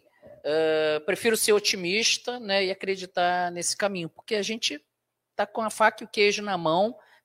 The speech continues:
pela primeira vez em séculos, entendeu? Então, é, é isso, é, vai, vai depender também do empenho da sociedade, né, de, de, de, de, eh, participar desse processo.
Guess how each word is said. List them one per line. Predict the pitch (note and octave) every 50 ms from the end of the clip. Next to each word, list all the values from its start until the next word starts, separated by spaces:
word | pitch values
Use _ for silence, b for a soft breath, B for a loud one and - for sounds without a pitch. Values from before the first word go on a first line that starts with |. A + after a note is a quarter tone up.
| _
pela | - G3 G3 A3+
primeira | - - G#3+ G3+ G#3 A3 A#3 A3+ G3+
vez | E3+ E3 F#3 F#3 G3 G3 F#3+ G3
em | G#3 G#3+ A3 A3 A3 A3+ A3+ A3 G#3 G3 F3+ F3 E3+ F3
séculos, | - - - - F#3 E3+ E3 - - C#3+ C3+ C3 B2 C3+
entendeu? | B2+ C3+ - C3 C3+ C#3+ C#3+ B2+
Então, | B2 - D3+ D3+ D#3
é, | D#3+ E3 F3 b b b b b b
é | G3+ G#3
isso, | - G#3+ F3 - - - - D3+
é, | C3+ C3+ C3+
vai, | - - E3 E3 D3+
vai | E3 F#3
depender | F3 G3 F#3 - F#3+ F3 D#3+ D#3 D#3 F3 G3 G#3
também | - - F#3+ E3+ D3+ D3 D3+ D#3+ F3+ G3 A3 A3+ b b b b b _
do | - F#3+
empenho | G3 F3+ - G3 G3+ A3 A3+ A3
da | G#3 F#3+
sociedade, | - - F3 - - E3+ D3 C#3 C3 A#2 A2+ A2+ A2 B2 B2
né, | A#2+ A#2+ A#2+
de, | A#2 - B2 C3 - -
de, | - B2+ C3+ -
de, | - - C#3+ -
de, | - - B2 B2+ A#2+ A#2+ - -
eh, | - C3+ B2 A#2+ A#2+ A#2+ A#2 A2+
participar | - - - - - - - - C3+ A#2+
desse | G#2+ A#2+ - -
processo. | - B2 A#2 - - A#2 G2+ - - - -